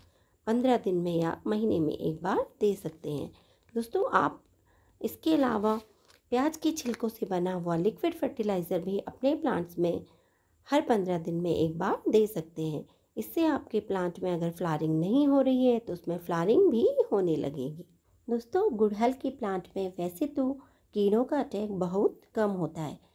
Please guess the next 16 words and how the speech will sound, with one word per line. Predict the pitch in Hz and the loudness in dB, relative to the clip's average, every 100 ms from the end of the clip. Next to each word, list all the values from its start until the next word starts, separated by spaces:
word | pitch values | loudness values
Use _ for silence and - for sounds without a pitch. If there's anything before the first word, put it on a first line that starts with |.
| _ _ | _ _
लेकिन | 247 254 339 320 220 | 0 2 6 6 4
ज़्यादातर | - 185 165 240 247 277 | -2 -6 0 0 2 -2
इसमें | 277 - 220 214 | -4 -6 -4 -2
मीलीबग्स, | 185 165 180 240 233 226 226 - _ _ - | 2 4 4 2 2 0 -2 -10 _ _ -8
एफिड्स | 160 196 254 262 - - | -4 4 4 2 -8 -2
और | 160 190 - | -2 -2 -6
स्पाइडर | - - 165 170 - | -12 -6 -4 0 0
माइट्स | 208 151 147 - | 2 0 -4 -6
का | 302 | -2
अटैक | 466 - 220 165 | -2 -2 -6 -6
होता | 160 160 151 | -8 -8 -10
है। | - - _ _ - | -14 -18 _ _ -16
इसके | 233 - 339 | -16 -4 2
लिए | 311 302 | 4 4
आप | 262 269 | 2 0
अपने | 254 233 226 220 | -4 0 0 0